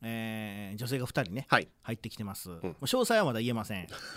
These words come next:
Speaker 2: <laughs> ベールに包まれた。
Speaker 1: そうそうそう。と思ったら、この間もう田辺支局出てましたけどね。
Speaker 2: えー。
Speaker 1: と、<laughs>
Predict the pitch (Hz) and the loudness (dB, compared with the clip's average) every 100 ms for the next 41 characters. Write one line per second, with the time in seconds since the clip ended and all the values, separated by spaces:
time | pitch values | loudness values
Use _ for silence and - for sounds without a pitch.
0 | 101 120 123 - - - 113 123 107 95 | 0 4 4 0 -10 4 8 8 8 4
1 | 92 - 104 90 85 - 262 185 160 131 | 4 2 4 4 2 4 6 6 4 4
2 | 117 90 _ _ _ - 269 226 147 202 | 0 -4 _ _ _ 2 6 6 6 6
3 | 208 190 170 151 156 170 156 143 190 196 | 6 6 4 6 6 6 4 6 6 6
4 | 120 85 87 110 110 147 175 180 196 180 | 2 0 4 6 8 8 6 4 2 2
5 | - - 208 185 233 196 165 190 156 180 | 4 8 8 10 10 12 10 10 8 8